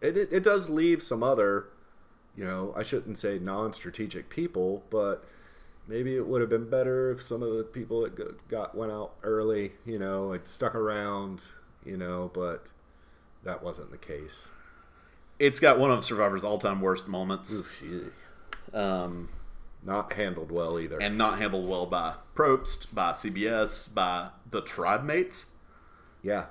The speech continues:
Speaker 2: Um,
Speaker 1: It's just like, "Well, let's just stop talking about it, sweep it under the rug."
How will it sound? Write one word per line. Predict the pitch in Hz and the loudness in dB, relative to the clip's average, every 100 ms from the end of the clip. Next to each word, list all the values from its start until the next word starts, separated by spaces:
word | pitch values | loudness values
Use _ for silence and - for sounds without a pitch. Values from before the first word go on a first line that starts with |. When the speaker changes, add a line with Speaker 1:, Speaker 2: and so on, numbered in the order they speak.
| - - - - 107 | -14 -20 -20 -18 -10
Speaker 2:
Um, | 85 87 85 90 - | -8 -8 -10 -14 -12
Speaker 1:
It's | 104 - | -12 -10
just | 107 - | -12 -6
like, | 98 90 - | -4 -4 -4
"Well, | 127 | -2
let's | 127 120 - | -2 -2 -6
just | 107 - | -8 -6
stop | 98 85 | -6 -6
talking | 92 82 82 | -8 -10 -8
about | 78 82 78 | -8 -6 -8
it, | - | -10
sweep | 76 69 | -14 -10
it | |
under | 73 76 76 | -10 -8 -6
the | |
rug." | 73 76 | -6 -6